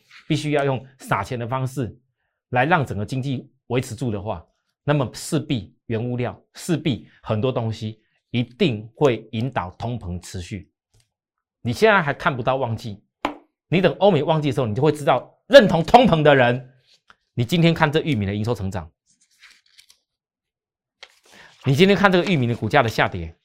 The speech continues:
你就要心理准备。别人看是空头的样子，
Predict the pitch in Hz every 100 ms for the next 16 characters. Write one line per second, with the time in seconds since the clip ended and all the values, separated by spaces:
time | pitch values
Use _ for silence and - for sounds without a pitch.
0 | _ _ _ _ _ _ _ _ _ _
1 | _ _ _ _ _ _ _ _ _ 110
2 | 151 131 127 127 - 85 107 87 _ _
3 | _ _ _ _ _ _ _ _ _ 147
4 | 156 131 156 131 147 - 123 101 92 110
5 | 98 92